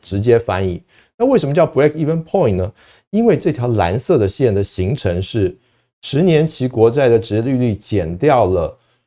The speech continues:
Speaker 1: 十年期tips 的殖利率的差额。
Speaker 2: 嗯，嗯。
Speaker 1: 这个差额的意思就是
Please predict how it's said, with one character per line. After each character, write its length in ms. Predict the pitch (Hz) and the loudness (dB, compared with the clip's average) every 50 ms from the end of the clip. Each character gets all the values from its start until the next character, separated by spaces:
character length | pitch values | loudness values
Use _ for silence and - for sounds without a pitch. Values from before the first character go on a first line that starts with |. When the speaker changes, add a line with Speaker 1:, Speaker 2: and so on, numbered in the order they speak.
| _ _ _ | _ _ _
Speaker 1:
十 240 | - - - 123 123 | -16 -6 -2 -2 0
年 260 | 147 143 131 123 123 | 2 2 2 0 0
期 220 | 120 - - 113 113 | -2 -4 -4 -4 -4
tips 480 | 113 - - - 151 117 98 - - - | -6 -6 0 0 0 0 0 -4 -8 -4
的 120 | - 92 | -2 -2
殖 280 | 92 - - 95 95 101 | -2 -2 -4 -4 -2 -2
利 120 | 104 113 | 0 -2
率 220 | 101 95 104 101 90 | -2 0 -2 -2 -2
的 180 | 80 90 82 | -2 -4 -4
差 340 | - - - - 131 139 147 - | -4 -8 -8 -6 -6 -6 -6 -6
额。 280 | - 80 71 73 87 - _ | -6 -6 -6 -6 -8 -12 _
Speaker 2:
嗯， 220 | - 95 90 90 98 | -14 -14 -14 -14 -14
嗯。 60 | 90 85 85 | -16 -16 -12
Speaker 1:
这 120 | - - 240 | -8 -2 0
个 80 | 233 | 0
差 300 | - - - 185 202 208 202 | 0 0 -2 -4 -2 -2 0
额 180 | 143 123 123 | 2 2 2
的 80 | 120 127 | 2 2
意 160 | - 147 123 | 0 -2 -2
思 100 | 107 - | -2 -2
就 160 | - 120 107 | -2 -2 -2
是 240 | 98 - 101 90 - | 0 -2 -4 -4 -6